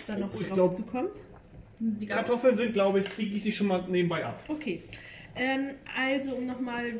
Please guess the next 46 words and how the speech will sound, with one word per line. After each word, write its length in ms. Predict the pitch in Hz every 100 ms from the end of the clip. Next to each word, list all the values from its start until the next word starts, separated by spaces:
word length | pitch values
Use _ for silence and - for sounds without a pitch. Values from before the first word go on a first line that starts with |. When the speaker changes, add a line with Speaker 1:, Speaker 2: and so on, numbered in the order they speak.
| 208
Speaker 1:
wie 180 | 247 240
ich 100 | -
darauf 440 | 240 214 214 -
gekommen 360 | 214 - 285 381
bin 180 | 349 359
damals. 560 | 339 339 359 370 - - - - -
Ähm, 120 | 233 233
ich 140 | 233
wusste, 240 | 285 302 247
dass 180 | 262 262
Efi, 520 | 262 285 254 254 - - - - - - -
kann 200 | 247 247
sie 100 | 240
ja 100 | 233
nachher 260 | 240 233
auch 60 | 233
nochmal 280 | 233 226 214
näher 220 | 214 208
erklären, 400 | - - 214 214 196 - - - - - -
was 280 | 196 196 -
sie 120 | 190
genau 300 | 185 185 220
macht. 220 | 370 - - - - - - -
Und 80 | 208
Speaker 3:
Mhm. 40 |
Speaker 1:
ich 100 | 175
erkläre 300 | 240 254 254 233
jetzt 160 | 247
erstmal, 320 | 214 - 233
was 200 | 214 214
ich, 340 | 208 214 - - - - - - - -
meine 240 | 233 254 226
Erfahrung 400 | 220 247 214 214
mit 120 | 185
Efi. 280 | 240 311 370
Und 80 | 294
dann 160 | 320
gehen 120 | 302 302
wir 60 |
mal 180 | 277 277
drauf 220 | 254 254 233
ein, 180 | 254 262 240 220
was 200 | 226 233
Efi 240 | 247 240
so 200 | 214 214 208
gelernt, 420 | 208 247 285